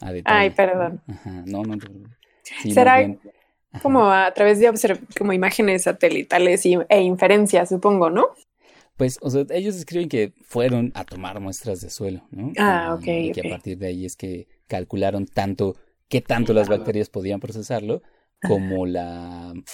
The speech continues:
Speaker 1: la cantidad estimada de carbono que puede haber ahí.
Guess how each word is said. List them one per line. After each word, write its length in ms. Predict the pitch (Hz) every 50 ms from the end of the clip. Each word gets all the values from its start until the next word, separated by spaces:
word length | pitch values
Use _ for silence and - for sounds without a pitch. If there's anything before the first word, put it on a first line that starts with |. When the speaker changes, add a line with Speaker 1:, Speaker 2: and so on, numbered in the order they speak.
| - _ -
Speaker 1:
la 120 | 104 95 -
cantidad 420 | - 95 92 - 101 98 98 95
estimada 760 | 98 - - - 104 95 95 95 101 101 98 95 90 87 - -
de 160 | 104 92 87
carbono 360 | - 92 87 87 90 92 90 87
que 80 | -
puede 220 | - - 95 87 87
haber 220 | 85 87 85 82
ahí. 240 | 82 87 95 -